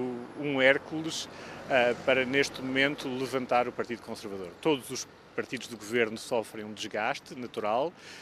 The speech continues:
Eh, este partido está no governo, primeiro em coligação, depois sozinho desde dois mil e dez, portanto já são treze anos. É natural que haja um desgaste e, sobretudo, num momento de, de crise inflacionária, de, de, de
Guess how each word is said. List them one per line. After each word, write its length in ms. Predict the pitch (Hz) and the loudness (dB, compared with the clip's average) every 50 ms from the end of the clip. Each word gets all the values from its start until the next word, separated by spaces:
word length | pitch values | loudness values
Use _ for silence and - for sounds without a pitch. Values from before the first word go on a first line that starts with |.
| - - - - | -18 -16 -8 -4
Eh, 380 | 117 110 107 104 104 110 123 - | -2 0 0 0 -2 -4 -4 -2
este 380 | 143 131 120 - - - 123 113 110 117 - - - - - - - | -2 -2 -2 -2 -6 -12 -14 -14 -14 -18 -20 -20 -20 -20 -20 -12 -10
partido 260 | 123 113 - 127 113 | -10 -8 -8 -10 -10
está 220 | - - - 139 135 | -6 -2 -2 -2 -2
no 80 | 127 | -2
governo, 440 | 120 117 107 127 131 123 110 113 104 | -6 -6 -2 0 2 2 2 -2 -6
primeiro 320 | - 120 120 117 120 120 120 | -6 -6 0 0 0 0 0
em 20 | 113 | -2
coligação, 640 | - 120 113 117 117 - - 139 131 120 117 107 104 107 101 | -6 -6 -6 -4 -4 -2 0 0 2 2 0 -2 -4 -8 -10
depois 360 | 110 110 - - 131 117 107 | -12 -10 -4 -2 -2 -2 -2
sozinho 460 | - - 110 104 - 117 113 107 107 101 | -4 -6 -6 -6 -4 -6 -6 -6 -6 -6
desde 260 | 127 151 135 113 113 107 | -4 -4 -4 -4 -4 -6
dois 260 | 110 113 107 - - | -4 -4 -4 -4 -6
mil 160 | 113 107 104 | -6 -6 -6
e 80 | 104 98 | -6 -4
dez, 360 | 107 104 110 139 170 170 - | -2 0 0 0 0 -2 -6
portanto 380 | - - - - 95 92 92 | -10 -14 -12 -10 -10 -8 -8
já 160 | - 110 104 101 | -6 -6 -6 -6
são 280 | - - 113 104 98 | -4 -6 -6 -6 -6
treze 440 | 95 - 127 135 127 107 101 113 110 | -6 -4 -2 -2 -2 -2 -2 -2 -2
anos. 380 | 107 110 117 139 165 - - - - - - - - - | 0 0 -2 -4 -6 -8 -8 -10 -12 -12 -12 -12 -12 -2
É 120 | - 135 131 | 0 0 2
natural 360 | 139 131 - 147 147 143 139 | 2 0 4 6 6 6 6
que 140 | 123 - 127 | 6 4 4
haja 260 | 120 120 123 113 127 | 6 6 6 4 2
um 140 | 131 131 127 | -2 -4 -4
desgaste 720 | 117 120 117 127 123 123 139 160 - - - 226 220 226 - - - - - - - - | -6 -2 2 4 6 6 6 4 0 -4 -8 -8 -10 -10 -12 -16 -18 -18 -18 -20 -12 -8
e, 80 | 208 196 | -8 -6
sobretudo, 480 | - 233 175 135 - - 156 196 226 | -6 -6 -8 -8 -8 -8 -6 -4 -4
num 80 | 196 156 | -4 -4
momento 480 | 127 120 117 117 120 127 135 - - 131 | -4 -4 -2 -2 0 -2 -2 -4 -8 -12
de, 260 | 120 113 107 110 104 | -10 -8 -6 -6 -6
de 140 | 101 101 101 | -6 -10 -12
crise 540 | - - 120 120 120 120 110 - 120 113 107 | -12 -8 -6 -4 -4 -2 -4 -2 -2 -4 -4
inflacionária, 1040 | 104 - 113 104 104 - 127 120 120 120 123 131 143 147 143 143 139 135 131 127 117 | -4 -4 -4 -4 -4 -4 -6 -4 -2 0 2 4 2 2 2 0 2 2 2 0 -2
de, 320 | 110 110 107 107 107 107 101 | -2 -2 0 0 -2 -4 -6
de, 220 | 101 110 113 110 107 107 107 104 104 104 104 107 107 107 | -6 -6 -6 -4 -6 -8 -10 -12 -12 -14 -14 -14 -14 -14
de 40 | 110 | -14